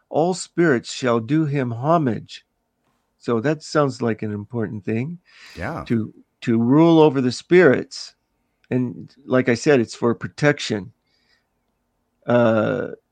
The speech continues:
Speaker 1: th-, the overall message of the Holiness to the Lord parchment is for protection against evil spirits. So you can see this is a little bit of what Quinn had published here.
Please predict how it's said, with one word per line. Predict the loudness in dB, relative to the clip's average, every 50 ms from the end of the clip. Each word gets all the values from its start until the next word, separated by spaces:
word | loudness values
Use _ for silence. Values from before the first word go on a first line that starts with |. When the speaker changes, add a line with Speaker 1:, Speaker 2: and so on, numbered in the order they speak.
| _ _ _ _ _ _
Speaker 1:
th-, | -16 -16 -16 _
the | -4 0 2 4 6
overall | 6 6 6 6 4 4 6 6 6 6 6 4 2 -2 -4 -10 _ _ _ _ _ _ _ _ _ _ _ _ _ _ _ _ _ _ _ _
message | 2 2 2 2 0 -6 -2 0 0 0 2 0
of | -2 -2 -2 -2 -4
the | -4 -4 -4 -6 _ _ _ -4
Holiness | -2 -2 -2 -2 -4 -6 -8
to | -8 -8 -6
the | -4 -2 -4
Lord | -2 -2 -2 -2 -2 -2 -6 -10 -16 _ _ _ _ _ _ _ _ _ _ _ -20 -20 -20 -20 _ _ _ _
parchment | _ 2 2 2 2 -4 -4 -4 -4 -4 -4
is | -8 -10 -12 _ _ _
for | -8 -6 -6 -6
protection | -4 -6 -8 -8 _ 4 4 4 4 2 -4 -6 -6 -6 -8 -12 _ _ _ -10
against | -10 -4 -4 -4 -4 -4 -8 -12 -20 _ _ _
evil | 2 2 4 4 2 -2
spirits. | -4 -4 _ 2 4 6 6 4 2 _ -12 -16 -16 -18 _ _ _ _ _ _ _ _ _ _
So | _ 2 6 8 8 8 6 2 _ _ _ _ _ _ _ _ _ _ _ _ _ _ _ _ _ _ _ -18 _
you | 2 2 2
can | 4 4 0
see | 0 0 0 0 2 4 4 4
this | 4 4 2 0 2
is | -2 -2 0 4 4
a | 6 6 6
little | 4 2 0 0 4
bit | 4 4 4
of | 4 2 -4 _ _
what | 2 2 2 0 -2 _
Quinn | -6 -2 -2 0 0 -2 -2
had | -2 -2 -4 -4 _
published | -8 -2 -2 0 2 2 0 0 -2 -6 -12 -10
here. | -6 -2 -2 0 -2 -2 -6